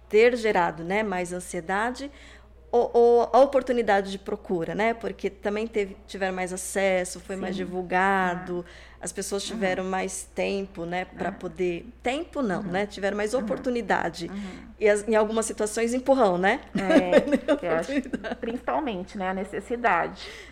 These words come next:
Speaker 1: A
Speaker 2: né, que foi
Speaker 1: necessidade.
Speaker 2: surgindo. É... e na... infelizmente, a maioria das pessoas procuram, é, na necessidade,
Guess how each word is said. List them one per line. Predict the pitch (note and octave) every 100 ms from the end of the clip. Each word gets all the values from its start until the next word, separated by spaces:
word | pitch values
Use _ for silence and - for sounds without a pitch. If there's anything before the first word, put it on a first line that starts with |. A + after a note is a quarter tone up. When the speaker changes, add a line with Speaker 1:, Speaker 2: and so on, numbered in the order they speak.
| -
Speaker 1:
A | E3+
Speaker 2:
né, | E3
que | E3+
foi | F#3+
Speaker 1:
necessidade. | E3+ G3 A#3 A3
Speaker 2:
surgindo. | F#3 F3 F#3 - - - - - -
É... | F3+ E3 E3+ - - - -
e | C#4+
na... | D4 - -
infelizmente, | B4 A#4+ F4+ C#4 B3 C4 E4+
a |
maioria | C#4 B3+ A#3+ A#3+
das | A#3 A#3+
pessoas | G#3 G#3+ A#3+ G#3+ -
procuram, | B3+ B3+ A#3 G#3+ A#3+ E4 - - - -
é, | A3 G#3 G3+
na | G3+ G3+ G#3
necessidade, | A3 A3 A3 C#4+ G3+ F#3+ G#3 A#3+